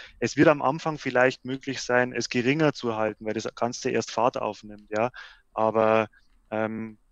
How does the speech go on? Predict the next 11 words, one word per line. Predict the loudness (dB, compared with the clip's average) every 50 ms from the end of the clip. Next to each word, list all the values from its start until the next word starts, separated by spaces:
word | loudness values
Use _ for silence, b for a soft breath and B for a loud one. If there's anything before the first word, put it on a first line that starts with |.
| _ _ _ _
wir | -2 -2 2
wollen | 4 4 4 6
ja | 4 4 6 6
auch | 6 6 4 2
nicht, | 0 -2 -4 -4 -2 0
dass | 0 0 0 -2
sich | -6 -6 -4
am | -6 -4 -4
Ende, | -4 -4 -2 0 2 4 4 4 2 0 -4 _ _ _ _ -2
äh, | 0 0 2
Spieler | 0 -2 -4 -6 -6 -6 0 2 4 4 4 2 0